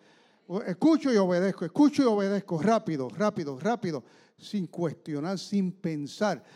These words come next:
Porque cuando usted se empieza, si, si di-, si usted,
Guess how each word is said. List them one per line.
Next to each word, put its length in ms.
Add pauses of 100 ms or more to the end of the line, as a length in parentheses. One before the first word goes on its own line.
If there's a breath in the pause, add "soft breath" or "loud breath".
(160 loud breath)
Porque 240
cuando 240
usted 200
se 100
empieza, 460 (280 soft breath)
si, 260
si 220
di-, 200
si 200
usted, 320